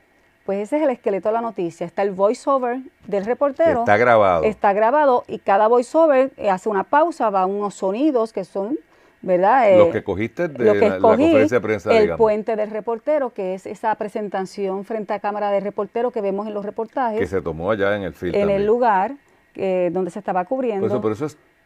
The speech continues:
Speaker 1: Y
Speaker 2: por
Speaker 1: cuando se junta todo eso, se le llama el esqueleto. ¿Por qué se le llama esqueleto? Porque todavía no está pintado. ¿Qué es pintar?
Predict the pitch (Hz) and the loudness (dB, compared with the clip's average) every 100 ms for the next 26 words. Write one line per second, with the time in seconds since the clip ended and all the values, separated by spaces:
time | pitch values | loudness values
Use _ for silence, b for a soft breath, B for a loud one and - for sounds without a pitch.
0 | _ - - _ 262 190 247 240 247 233 | _ -20 -20 _ -2 4 4 4 0 0
1 | 247 247 294 311 311 330 349 - 233 240 | -2 0 2 4 4 4 0 -4 -4 0
2 | 214 220 277 240 - _ 190 190 196 196 | 0 0 0 -2 -4 _ -4 -4 -4 -6
3 | 214 240 302 302 294 302 339 339 262 214 | -6 -2 0 0 -2 -2 -2 -2 -2 -4
4 | 196 196 190 180 185 214 254 - 277 247 | -4 -4 -4 -2 -4 -6 -8 -8 -8 -8
5 | 208 190 - 202 180 202 247 - 294 254 | -8 -10 -6 -4 -4 -6 -10 -4 -6 -4
6 | 185 | -8